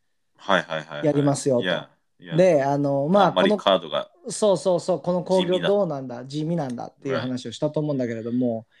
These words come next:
Speaker 1: Right。うん。
Speaker 2: いや、うん、本当にごめんなさい。あの、素晴らしい興行でした。
Speaker 1: <laughs> そうなの？
Speaker 2: うん。そう、すごい、すごい面白かった。
Speaker 1: OK。
Speaker 2: うん、すごい面白くて、
Speaker 1: はい。
Speaker 2: 下手したら過去一、俺は、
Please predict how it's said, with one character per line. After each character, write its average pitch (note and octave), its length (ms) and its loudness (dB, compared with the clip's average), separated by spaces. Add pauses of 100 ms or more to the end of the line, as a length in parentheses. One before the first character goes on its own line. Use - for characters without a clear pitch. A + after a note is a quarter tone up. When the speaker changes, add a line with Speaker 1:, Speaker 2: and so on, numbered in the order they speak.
(100)
Speaker 1:
Right。 G3 100 -16
う - 20 -14
ん。 - 20 -16
Speaker 2:
い D#3+ 80 -18
や、 G#3 220 2 (560)
う A3 100 4
ん、 F3+ 140 4
本 A#3 220 4
当 C4 60 2
に A#3+ 60 8
ご G#3+ 120 6
め A3 100 6
ん A3 80 2
な G3+ 100 2
さ E3+ 160 -4
い。 - 100 -14
あ D3 120 -4
の、 D3 120 -6
素 G3 280 -6
晴 B3+ 120 4
ら B3+ 120 2
し - 160 -6
い F3 60 -6
興 D3+ 200 -2
行 C#3 100 -6
で B2+ 120 -8
し - 80 -16
た。 B2+ 140 -14
Speaker 1:
<laughs> - 40 -6 (1040)
そ - 240 -6
う F#3 40 0
な F#3 80 8
の？ - 120 2
Speaker 2:
う - 40 -6
ん。 - 40 -12 (400)
そ E3+ 300 6
う、 D3 80 -4
す - 200 0 (140)
ご D#4+ 180 6
い、 A3+ 140 0
す A3+ 320 2
ご E4 180 2
い B3+ 60 6
面 F3+ 220 2
白 F3+ 180 -2
か D3 80 -4
っ - 140 -10
た。 A#2 80 -12
Speaker 1:
OK。 - 540 -4 (240)
Speaker 2:
う F3+ 320 4
ん、 - 20 -4
す G3+ 240 0
ご E4 180 2
い D#4+ 40 2
面 G3+ 180 4
白 F3+ 240 0
く - 60 -18
て、 D#3 420 -2
Speaker 1:
は G#2 200 2
い。 A#3+ 60 0
Speaker 2:
下 F#4+ 80 -4
手 F#4 80 0
し - 80 -10
た A#3+ 140 2
ら G3 180 2
過 G3 220 -10
去 F#4+ 180 -2
一、 F3 420 -4 (120)
俺 E3+ 160 0
は、 F#3 400 0